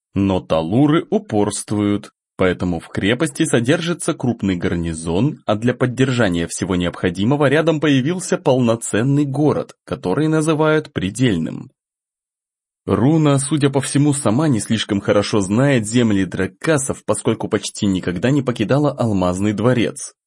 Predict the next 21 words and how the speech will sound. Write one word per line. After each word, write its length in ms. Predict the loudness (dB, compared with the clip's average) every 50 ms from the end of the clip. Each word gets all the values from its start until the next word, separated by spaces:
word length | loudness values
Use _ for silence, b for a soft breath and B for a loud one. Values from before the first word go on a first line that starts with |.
| _ _ _ _ _ _ _ 2
И 80 | 2
о 140 | 4 4 2
нём 420 | 0 -2 -2 0 0 2 4 4 4
она 160 | 4 4 4
могла 380 | 4 2 2 2 2 2 2
говорить 400 | 2 2 2 2 2 0 0 -2 -4
очень 540 | -2 0 2 2 2 0 0 0 0 0 0 0
и 120 | -4 -4 -2
очень 340 | 0 -2 -2 -2 -2 -4 -4
много, 640 | -4 -4 -4 -4 -2 0 0 0 2 2 2 2 2
описывая 640 | 0 -2 -2 -2 -4 -6 -4 -2 -2 0 2 2
его 280 | 4 2 2 2 2 2
величественные 920 | 2 2 0 0 -2 -2 -4 -6 -6 -4 -2 0 0 2 2 2 2 2
башни, 680 | 0 0 0 0 2 2 2 0 0 -2 -4 -4 -4 -2
широкие 540 | -2 0 0 0 0 0 0 0 0 0
своды, 580 | 0 -4 -8 -8 -4 -2 0 2 2 2 2 B B B B B
обилие 500 | _ -4 -4 -2 0 2 4 4 4 4
картин, 640 | 2 0 -2 -4 -4 -6 -4 -2 0 2 2 2 2 2
гобеленов 580 | 2 0 0 0 0 2 2 0 0 0 -2
и 40 | -2
фресок. 580 | -2 -2 -2 -2 -2 -2 -4 -8 -12 -16 -18